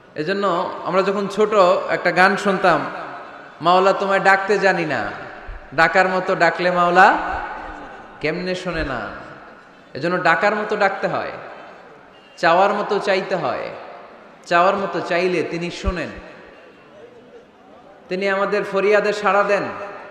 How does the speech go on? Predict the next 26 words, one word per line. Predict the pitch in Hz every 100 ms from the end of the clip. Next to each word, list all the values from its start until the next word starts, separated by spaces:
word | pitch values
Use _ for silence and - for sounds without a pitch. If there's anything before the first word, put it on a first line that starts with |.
| - - - - - - -
দেয়ার | 135 185 196
জন্য | 170 196 196
তিনি | 196 190
প্রস্তুত | 185 196 - 165 - - - - - -
টোয়েন্টি | 202 196 196
ফোর | 196 196 185
সেভেন, | - 190 151 127 107 - - - - - - - - - - - - - -
দিনের | 156 180 185
চব্বিশ | 190 180 175 156
ঘন্টা, | 170 151 131 104 - - - - - - - - - - - - - - - - -
সপ্তাহের | - - 170 - 190 180
সাত | - 180 175
দিন, | 180 151 110 - - - - - -
মাসের | 151 - 175 -
তিরিশ | 180 175
দিন | 143 170 156
তিনি | 175
বসে | 156 180 190
আছেন। | 156 - 127 101 - - - - - - -
শেষ | - 190 220 220
রাতে | 208 202 208 208 202 - - - - - - - - - -
প্রথম | 180 185 208
আকাশে | 196 185 185 180
বিশেষভাবে | 175 190 175 175 175
মনোনিবেশ | 170 160 165 156 156 -
করেন | 123